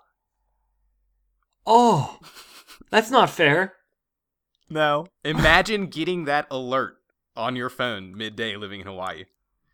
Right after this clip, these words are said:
Speaker 1: Oh.
Speaker 2: Yeah.
Speaker 3: I'm sorry. I just, I,
Speaker 1: Those poor
Speaker 3: that is
Speaker 1: people.
Speaker 3: insane to me, and I had to bring it up.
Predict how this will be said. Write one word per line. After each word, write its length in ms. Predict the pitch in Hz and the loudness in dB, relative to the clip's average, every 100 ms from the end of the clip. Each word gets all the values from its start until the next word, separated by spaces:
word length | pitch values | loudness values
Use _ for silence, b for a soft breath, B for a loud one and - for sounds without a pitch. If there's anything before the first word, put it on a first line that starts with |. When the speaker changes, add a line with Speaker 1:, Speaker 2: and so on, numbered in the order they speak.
| _ _ _ 151 | _ _ _ -8
Speaker 1:
Oh. 360 | 151 135 123 | -4 -4 -4
Speaker 2:
Yeah. 220 | 107 98 87 B B B B - | -4 -4 -6 B B B B -10
Speaker 3:
I'm 120 | 120 | -8
sorry. 280 | 127 107 101 | -4 -2 -2
I 60 | |
just, 140 | 107 - | -6 -8
I, 180 | 123 120 _ _ | -8 -8 _ _
Speaker 1:
Those 180 | 147 143 | -4 -4
poor 220 | - 147 160 | -2 2 2
Speaker 3:
that 100 | - | 2
is 180 | 139 131 | -2 -4
Speaker 1:
people. 100 | 101 | -8
Speaker 3:
insane 540 | 107 - - 135 156 | -10 -12 -8 -6 -6
to 100 | 160 | -8
me, 260 | 160 160 156 | -10 -8 -8
and 80 | 104 | -8
I 120 | 101 | -8
had 480 | - - 131 123 113 | -12 -8 -4 -4 -8
to 60 | |
bring 200 | 107 107 | -12 -10
it 60 | 92 | -10
up. 220 | 90 | -14